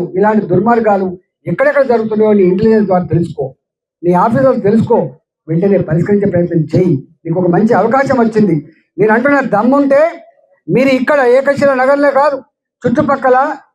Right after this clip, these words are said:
ఇట్లాంటి దుర్మార్గాలు ఎక్కడెక్కడ జరుగుతున్నాయో రిపోర్ట్ తెప్పించుకో,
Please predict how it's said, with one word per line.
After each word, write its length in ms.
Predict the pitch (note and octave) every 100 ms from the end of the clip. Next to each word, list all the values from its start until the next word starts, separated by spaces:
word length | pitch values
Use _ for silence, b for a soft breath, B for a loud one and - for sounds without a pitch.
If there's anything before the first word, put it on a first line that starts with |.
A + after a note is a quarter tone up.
| -
ఇట్లాంటి 440 | G#3+ C#4+ D4+ D4 C#4+
దుర్మార్గాలు 680 | A3 C4+ C#4+ D4 C#4 C4+
ఎక్కడెక్కడ 380 | B3 A#3 B3+ B3
జరుగుతున్నాయో 480 | A3+ A3+ A3+ A3+ C4 C#4 _ -
రిపోర్ట్ 320 | - D4+ D#4+
తెప్పించుకో, 400 | - - C#3+ -